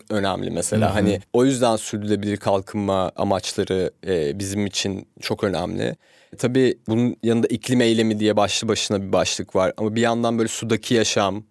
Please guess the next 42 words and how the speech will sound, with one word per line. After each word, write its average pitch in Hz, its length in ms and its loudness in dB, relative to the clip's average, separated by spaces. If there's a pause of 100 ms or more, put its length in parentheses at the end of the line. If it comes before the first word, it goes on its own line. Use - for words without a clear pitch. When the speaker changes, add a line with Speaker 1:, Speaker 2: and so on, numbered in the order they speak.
Speaker 1:
hani 95 260 -4
bütün 104 220 -4
denizlerin 104 680 0 (120)
ve 107 160 4
okyanusların 107 560 0
korunması 104 480 0
ile 101 160 2
ilgili 98 220 0
atılması - 500 -4
gereken 101 300 0
hedefler 98 500 0
var. 92 260 -2 (420)
Bunun 110 180 0
yanında 135 220 2
toplumsal 127 720 -2
cinsiyet 104 580 -2
var. 87 140 2
Mesela 110 340 0
bizim 110 200 -2
de 110 80 2
en 107 80 0
çok 107 200 -8
zorlandığımız 98 800 -2 (120)
konulardan 95 600 0
bir 98 60 -8
tanesi 90 500 -4 (160)
anlatmakta. 92 800 -2
Hani 101 120 2
Speaker 2:
Hı 95 40 2
hı. 95 100 -4
Speaker 1:
sürdürülebilirlikle 98 640 -2
toplumsal 95 540 -4
cinsiyetin 95 500 -8
ne 101 60 0
alakası 98 560 0
var 92 320 -4
Speaker 2:
Hı - 60 -6
hı. 101 280 -4
Speaker 1:
diye. 87 180 0
Ya 98 160 0
da 104 80 4
hani 101 220 -2